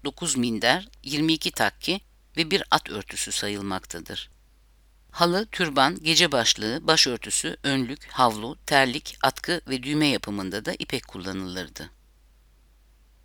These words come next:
Anadolu'da gerçekleştirilen tekstil üretiminin en büyük kısmı ipekli ve pamuklulardı. Daha az olmak üzere de kenevir ve keten mamulleri de yapılmaktaydı.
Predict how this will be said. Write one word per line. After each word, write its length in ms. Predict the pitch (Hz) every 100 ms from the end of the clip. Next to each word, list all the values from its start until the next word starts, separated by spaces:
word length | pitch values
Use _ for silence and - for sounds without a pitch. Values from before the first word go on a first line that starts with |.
| _ _ -
Anadolu'da 440 | 214 247 233 240
gerçekleştirilen 840 | 262 147 135 170 131 127 147 135 127
tekstil 380 | - 143 - 131
üretiminin 500 | 120 117 123 127 139
en 180 | 226
büyük 200 | 160 113
kısmı 340 | - 98 - 226
ipekli 440 | 202 - 156 190
ve 80 | 190
pamuklulardı. 960 | - 143 131 - 127 120 113 104 98 104 _ _ _ _ _ _ _ _ -
Daha 240 | 196 262
az 160 | 147 131
olmak 360 | 104 127 123
üzere 300 | 120 120 117
de 80 | 185
kenevir 460 | - 185 180 190 190
ve 60 |
keten 340 | 202 202 196 180
mamulleri 560 | 131 113 117 107 107
de 60 | 107
yapılmaktaydı. 960 | 104 104 110 104 98 - 98 87 95